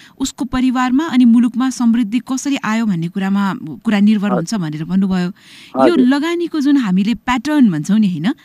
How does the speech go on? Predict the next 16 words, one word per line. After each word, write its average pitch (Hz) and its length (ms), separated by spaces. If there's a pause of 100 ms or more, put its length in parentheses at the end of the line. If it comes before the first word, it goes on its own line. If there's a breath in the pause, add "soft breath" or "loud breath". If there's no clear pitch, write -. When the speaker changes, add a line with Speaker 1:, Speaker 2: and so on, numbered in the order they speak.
(120)
Speaker 2:
हजुर, 247 240
Speaker 1:
यो 349 100
Speaker 2:
हजुर, 262 120
हजुर। 220 140
Speaker 1:
बा-, 220 320
बाहिर 262 320
बाहिर 320 280
मुलुकहरूमा 262 640
र 240 60
हाम्रो 196 460
मुलुकमा, 190 420 (260 soft breath)
विकसित 277 320
Speaker 2:
हजुर। 247 100
Speaker 1:
मुलुकसँग 233 420
तुलना 202 320
गर्दा 170 240